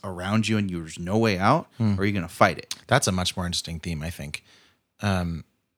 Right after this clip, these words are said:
Speaker 2: I, yeah, I don't know. For me, like, do-, totally valid points, but, like, I, I, for me, I just needed answers. I think it comes back to, like, what we were saying in the beginning,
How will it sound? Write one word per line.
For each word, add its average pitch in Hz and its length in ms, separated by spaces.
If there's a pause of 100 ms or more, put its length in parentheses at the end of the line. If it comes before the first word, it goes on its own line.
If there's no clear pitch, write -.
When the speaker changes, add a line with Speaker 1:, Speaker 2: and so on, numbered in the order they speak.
(580)
Speaker 2:
I, 139 200 (380)
yeah, 160 220
I 170 40
don't 190 120
know. 170 140
For - 180
me, 170 120
like, 156 260 (640)
do-, 127 320 (180)
totally 143 260
valid 104 260
points, 90 240
but, - 160
like, 113 240 (800)
I, 139 180
I, 127 60
for 170 120
me, 165 120
I 143 40
just 131 160
needed 104 220
answers. 98 220
I 101 60
think 110 120
it - 20
comes 107 120
back 98 160
to, - 120
like, 90 180
what 85 100
we 92 60
were 95 40
saying 92 180
in 90 60
the 85 60
beginning, 92 360